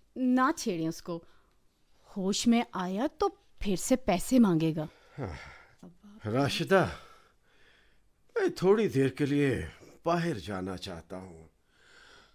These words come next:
Speaker 2: ताज़ा हवा के लिए।
Speaker 1: लेकिन मास्क तो लेते जाइए।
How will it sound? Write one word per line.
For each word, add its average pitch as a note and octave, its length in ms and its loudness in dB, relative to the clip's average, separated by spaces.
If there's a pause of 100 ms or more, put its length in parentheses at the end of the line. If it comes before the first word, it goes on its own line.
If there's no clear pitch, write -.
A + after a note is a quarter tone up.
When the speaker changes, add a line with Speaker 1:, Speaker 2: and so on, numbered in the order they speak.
(260)
Speaker 2:
ताज़ा A#2+ 420 -4
हवा F2+ 380 -10
के - 180 -12
लिए। F2 280 -12 (880)
Speaker 1:
लेकिन A#3+ 440 2
मास्क A3+ 480 4
तो F4+ 80 4
लेते C#4 380 8
जाइए। B3+ 480 6